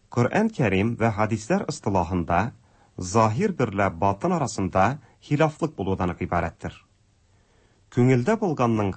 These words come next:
хилафын изһар итүче кеше мунафиктыр. Әгәр дә заһирендә мөселман булып та күңелдән ышанмаса,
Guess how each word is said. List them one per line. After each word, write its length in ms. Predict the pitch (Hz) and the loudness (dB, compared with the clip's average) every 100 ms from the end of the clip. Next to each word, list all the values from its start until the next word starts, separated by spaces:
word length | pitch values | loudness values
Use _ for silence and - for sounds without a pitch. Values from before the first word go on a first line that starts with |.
| - | -4
хилафын 500 | 110 113 107 175 196 | 0 0 0 -2 -4
изһар 400 | 120 104 - 180 | -4 -4 -2 -2
итүче 320 | 170 123 - | -4 -8 -8
кеше 480 | - 101 95 101 151 - _ | -10 -6 -2 -2 -2 -12 _
мунафиктыр. 680 | - 127 139 131 143 - - - _ _ _ _ _ _ _ _ _ _ _ | 0 2 2 0 -6 -8 -18 -18 _ _ _ _ _ _ _ _ _ _ _
Әгәр 380 | - 110 165 214 | 0 2 2 2
дә 120 | 214 202 - | 0 -2 -4
заһирендә 800 | 92 110 113 127 135 135 143 185 185 | -4 0 0 2 0 0 2 0 0
мөселман 540 | 127 - 110 143 175 | -4 -2 0 0 0
булып 260 | 113 156 - | -2 -2 -2
та 280 | - 85 92 - _ _ - | -2 -2 -2 -10 _ _ 0
күңелдән 480 | 113 123 113 160 - | 2 4 2 0 -2
ышанмаса, 720 | 113 170 196 117 - 87 117 | -2 0 0 -2 -2 -2 -4